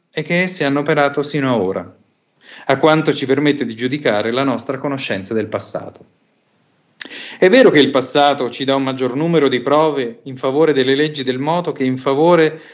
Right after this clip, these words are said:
del levare del sole, perché il levare del sole è solo un caso particolare di adempimento delle leggi del moto, e vi sono innumerevoli altri casi particolari. Ma la vera domanda è,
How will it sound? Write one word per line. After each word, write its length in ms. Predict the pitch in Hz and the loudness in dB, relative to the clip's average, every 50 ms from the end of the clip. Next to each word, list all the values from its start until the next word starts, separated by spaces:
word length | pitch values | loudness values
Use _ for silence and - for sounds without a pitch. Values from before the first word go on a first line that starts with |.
| - - _ _ _ | -20 -20 _ _ _
del 120 | - 139 | 2 4
levare 300 | 135 135 131 135 127 127 | 4 6 6 4 4 2
del 200 | 113 120 120 113 | 2 0 -2 -4
sole, 440 | 113 - - 104 95 95 92 104 107 - _ _ _ | -6 -8 -8 -8 -8 -8 -8 -10 -14 -18 _ _ _
perché 240 | - 160 156 - | -2 0 2 2
il 60 | 185 185 | 2 2
levare 240 | 185 180 185 180 | 4 2 2 2
del 180 | 180 175 180 175 | 0 -2 -4 -6
sole 460 | 175 - - 240 233 175 123 107 - | -6 -6 -4 -2 -2 -2 -2 -6 -6
è 120 | - 117 117 | -8 -8 -6
solo 420 | - - 170 170 160 151 143 156 - | 0 2 4 4 6 4 2 0 -2
un 200 | 156 151 151 147 | -2 -2 -2 -2
caso 400 | 147 165 160 165 156 143 156 135 | 0 0 2 2 2 0 -2 0
particolare 960 | 139 147 135 127 - 139 131 - 147 147 165 175 147 117 104 92 82 - _ _ _ _ _ _ _ _ | 0 0 -2 -2 -6 -8 -4 -2 0 2 2 2 2 0 -2 -4 -8 -14 _ _ _ _ _ _ _ _
di 120 | _ - 110 | _ -10 -8
adempimento 680 | 101 110 110 107 107 117 110 113 113 113 110 110 113 | -6 -6 -6 -6 -6 -4 -2 0 0 0 0 -2 -4
delle 200 | 104 104 101 104 | -4 -2 0 0
leggi 260 | 101 107 101 101 104 | 0 -2 -2 -4 -6
del 140 | 98 98 95 | -6 -6 -6
moto, 400 | 92 90 87 85 80 - - - _ _ _ _ _ _ _ _ _ _ _ | -6 -6 -6 -8 -8 -10 -14 -20 _ _ _ _ _ _ _ _ _ _ _
e 120 | _ 160 156 | _ 2 4
vi 80 | 156 | 4
sono 260 | 165 156 - 196 202 196 | 4 4 2 2 4 4
innumerevoli 600 | 185 175 175 175 175 170 170 180 185 180 160 151 | 4 4 4 6 6 6 6 6 4 4 4 2
altri 300 | 151 156 151 - 143 143 | 0 0 -2 -6 -6 -2
casi 280 | - 160 151 151 151 | -2 -2 -2 -2 -4
particolari. 640 | 131 131 127 - 117 - 113 110 139 139 - 180 92 - - _ _ _ _ _ _ - - - - - - - - - | -6 -6 -6 -8 -8 -8 -6 -4 -4 -4 -4 -6 -8 -14 -20 _ _ _ _ _ _ -20 -20 -20 -20 -20 -20 -20 -16 -6
Ma 120 | - 165 175 | -2 0 2
la 100 | 185 190 | 2 4
vera 200 | 220 247 240 196 | 4 2 2 2
domanda 400 | 170 165 180 190 180 147 113 98 | 0 0 0 0 0 -2 -2 -4
è, 240 | 92 85 80 - | -4 -8 -10 -14